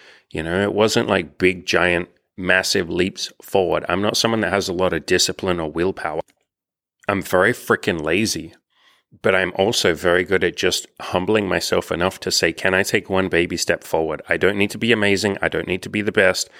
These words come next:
I don't need to be better than all the other people around me that I can see, 'cause there's a billion people that are better than me. There are. And if I compare myself to them, then I don't feel very good and I don't take action and I kinda just feel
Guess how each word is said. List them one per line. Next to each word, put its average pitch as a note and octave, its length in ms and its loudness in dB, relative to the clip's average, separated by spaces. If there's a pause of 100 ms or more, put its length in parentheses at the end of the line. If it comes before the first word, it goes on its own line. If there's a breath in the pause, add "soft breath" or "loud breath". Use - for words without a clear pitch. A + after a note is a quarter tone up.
(180 loud breath)
I E2+ 120 -2
don't F2+ 160 0
need F#2 140 -2
to - 60 -10
be F#2 140 -4
better E2+ 240 0
than F2 160 -2
all F#2 220 0
the G2+ 120 2
other G2 140 2
people G#2 320 -4
around F#2 320 2
me F2+ 160 0
that E2+ 160 -2
I E2 60 2
can E2 200 -8
see, - 320 0
'cause - 220 -6
there's F#2 160 -2
a G2+ 60 -6
billion C3+ 440 -2
people G2 360 -6
that F2 180 -2
are - 40 -14
better G2 260 2
than D2 200 -8
me. D#2 200 -16 (140)
There C#3+ 180 2
are. E2 160 -4 (760 soft breath)
And F#2+ 140 0
if F#2 100 -2
I G2 100 2
compare B2 380 0
myself F#2 420 0
to F2+ 120 0
them, E2+ 300 -6 (640 soft breath)
then G2 180 2
I G#2+ 80 4
don't C#3+ 220 2
feel - 260 2
very D#2+ 240 2
good D#2+ 260 -4
and F2 160 0
I F2+ 100 2
don't G#2 200 2
take - 240 0
action D#2+ 400 -4
and D#2+ 140 -4
I E2 40 0
kinda F#2+ 300 0
just E2+ 320 -6
feel F#2 400 2